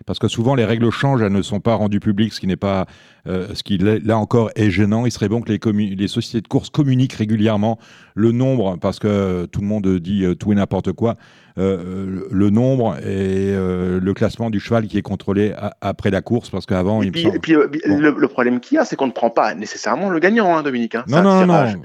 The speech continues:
Speaker 2: c'est un tirage au sort en, en, en
Speaker 1: Non.
Speaker 2: amont de la réunion, et par exemple, le, le troisième de la deuxième sera prélevé. Ce qui signifie donc que, que le premier et le deuxième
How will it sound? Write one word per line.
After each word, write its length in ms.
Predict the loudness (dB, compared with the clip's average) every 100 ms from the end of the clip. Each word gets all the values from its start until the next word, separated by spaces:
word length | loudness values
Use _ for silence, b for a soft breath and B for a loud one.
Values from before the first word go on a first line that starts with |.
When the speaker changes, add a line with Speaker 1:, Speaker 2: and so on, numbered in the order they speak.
| -6
Speaker 2:
c'est 80 | -2
un 60 | 0
tirage 340 | 2 4 4
au 80 | 2
sort 420 | 2 2 2 0
en, 120 | -4
en, 320 | -4 -4 -4 -4 B B -4
en 100 | 0
Speaker 1:
Non. 20 |
Speaker 2:
amont 180 | 2 2
de 60 | -2
la 80 |
réunion, 400 | -4 -2 -2 -2 B B B -12
et 100 | -10
par 180 | -8 -8
exemple, 340 | -6 -4 -6
le, 160 | -10 -10
le 140 | -10
troisième 540 | -12 -4 0 0 0 -2
de 80 | -2
la 80 |
deuxième 400 | -6 -6 -2 -2
sera 220 | -2 -4 -2
prélevé. 340 | -2 -4 -8 _ _
Ce 80 | -18
qui 80 | -14
signifie 380 | -6 -4 -4 0
donc 240 | 0 0
que, 60 | -4 -4
que 80 | -2
le 220 | 0 0
premier 480 | -2 -2 2 0 0
et 40 |
le 100 | -6
deuxième 400 | -6 -2 0 -2